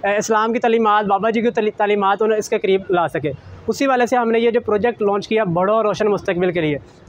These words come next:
आईटी के वाले से मलिक आदिल भाई ने, अ, explain किया,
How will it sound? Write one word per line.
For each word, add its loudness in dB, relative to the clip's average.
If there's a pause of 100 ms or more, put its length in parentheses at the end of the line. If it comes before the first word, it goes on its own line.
(120)
आईटी 0
के -2
वाले 0
से 0
मलिक 0
आदिल 2
भाई 2
ने, 0
अ, -4 (200)
explain -2
किया, 0